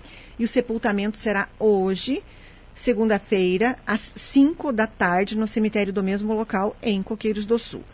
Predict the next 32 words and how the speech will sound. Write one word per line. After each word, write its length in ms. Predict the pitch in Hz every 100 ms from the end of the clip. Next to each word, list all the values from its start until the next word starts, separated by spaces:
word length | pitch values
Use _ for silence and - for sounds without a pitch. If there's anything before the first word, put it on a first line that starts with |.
| - - - -
Comunicamos 760 | 196 202 190 240 226 262 233
o 80 | 226
falecimento 800 | - 220 226 - 220 196 202 190
de 200 | 180 - - - -
Manfredo 840 | 208 269 359 - 208 202 202 262 - - -
Spieshorfer 1160 | 202 226 - 226 247 254 - 247 247 - 277 247 - - - -
Sudbrak. 760 | - - 262 196 175 - - - - - - - - - - - - - - - - - - - - - - - - - - - - - - -
Davi, 260 | 285 269 381
vamos 240 | 381 370
mandar 220 | 320 285
abraços, 380 | 254 202 247 -
então, 180 | 247 240
às 80 | 240
pessoas 320 | 208 233 226
que 80 | 202
deixaram 340 | 208 226 214
suas 220 | 214 196
curtidas 440 | - 170 269 254 240
da 60 |
nossa 220 | 208 208 196
transmissão. 640 | 208 202 170 175 262 262
Andréia 300 | 240 262 277
da 140 | 262 247
Silva, 260 | 277 277
boa 100 | 262
tarde 240 | 254 247 -
pra 140 | 247
você. 300 | 226 - 247
Abraço, 480 | 269 220 233 277 277
Cleci 400 | 285 262 269 254
Sommer 340 | 269 240 233
Leite. 420 | 240 226 214 202